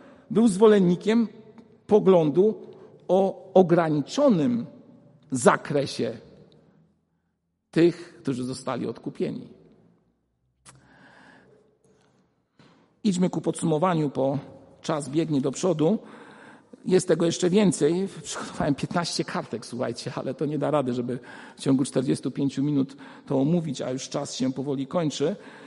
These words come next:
e, na nasze rozważanie. Potem będziemy mieli trochę, trochę dyskusji na ten temat.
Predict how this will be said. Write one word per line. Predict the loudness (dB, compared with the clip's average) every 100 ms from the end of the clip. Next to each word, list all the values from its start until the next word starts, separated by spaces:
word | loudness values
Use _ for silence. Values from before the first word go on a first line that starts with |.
| -20 -20 -20 -8
e, | -2 0 0 -2
na | -2 -2 -2
nasze | -4 -4 -4
rozważanie. | -4 -4 -2 2 0
Potem | 0 -2
będziemy | -2 0 0
mieli | -2
trochę, | -4 -8 -6 -6
trochę | -6 -4 -4
dyskusji | -4 -6 -6 -4 -6
na | -6
ten | -6 -6
temat. | -6 -6 -8